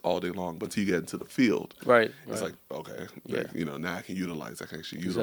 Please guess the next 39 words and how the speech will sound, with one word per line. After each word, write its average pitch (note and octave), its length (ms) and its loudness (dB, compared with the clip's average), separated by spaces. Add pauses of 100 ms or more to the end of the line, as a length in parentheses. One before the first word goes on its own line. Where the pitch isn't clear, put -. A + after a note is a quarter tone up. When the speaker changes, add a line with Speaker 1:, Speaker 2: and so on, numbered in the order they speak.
Speaker 1:
utilize F2+ 180 -2
it, D#2 140 0
you E2+ 160 0
know, D#2 180 -2
so G1+ 120 -2
Speaker 2:
Yeah. - 40 -2
Speaker 1:
that's E2 140 -2
dope. D2 260 0 (540)
Now, G#2 240 4
um, G#2 460 4 (100)
cool, C3 220 6
man. C#3+ 200 8
So C3 100 8
pretty E3 220 6
much D#3+ 180 6
the C#3+ 80 4
last C3 220 8
couple C3+ 220 6
things G#3 320 4
is, G#2+ 320 4 (400)
now, G#2 380 6 (240)
um, G2+ 580 2
on G#2+ 100 6
another B2 380 10 (280)
experience F#2+ 600 6
here F#2+ 140 6
has F#2 120 0
been G2 140 0
really G2 160 2
cool, A#2 240 6
like, F#2+ 180 2
the G2 80 2
idea G2 280 2
of F#2+ 460 -2 (540)
creative D#3 300 12
encounter G#2+ 480 8
is G2+ 260 4
specifically, A2 1040 4
again, F#2+ 320 -2